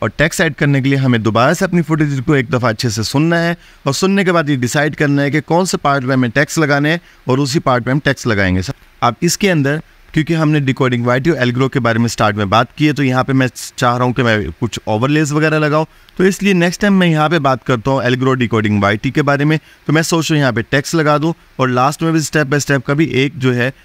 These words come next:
वो मैं चाह रहा हूँ कि यहाँ पे भी टेक्स्ट लगा दूँ। तो इसके लिए हम शुरू करते हैं यहाँ से, तो यहाँ पे पहले सुनते हैं हम यहाँ बोल क्या रहे हैं, तो, तो उसी हिसाब से हम यहाँ पे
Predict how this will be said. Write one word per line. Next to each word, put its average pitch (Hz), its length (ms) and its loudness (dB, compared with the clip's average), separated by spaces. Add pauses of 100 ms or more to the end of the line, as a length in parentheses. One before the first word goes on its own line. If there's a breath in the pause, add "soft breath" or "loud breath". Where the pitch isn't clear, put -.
(160 soft breath)
वो 127 60 2
मैं 135 100 2
चाह 131 280 0
रहा 127 100 -2
हूँ 151 80 -2
कि 160 140 -2
यहाँ 131 160 0
पे 139 100 -2
भी 151 100 0
टेक्स्ट 139 300 -2
लगा 92 220 0
दूँ। 85 200 -6 (260)
तो 143 120 2
इसके 156 200 -2
लिए 180 100 2
हम 170 80 2
शुरू 156 240 0
करते 131 300 -2
हैं 117 80 2
यहाँ 123 220 0
से, 170 200 -2
तो - 340 -6
यहाँ 131 140 2
पे 135 60 -2
पहले 127 180 0
सुनते 147 320 0
हैं 160 60 0
हम 147 140 0
यहाँ 123 100 0
बोल 131 240 0
क्या 156 160 0
रहे 151 100 0
हैं, 160 80 -2
तो, - 160 -8
तो 165 80 2
उसी 175 240 0
हिसाब 151 280 0
से - 140 -4
हम 143 120 2
यहाँ 123 160 2
पे 160 220 0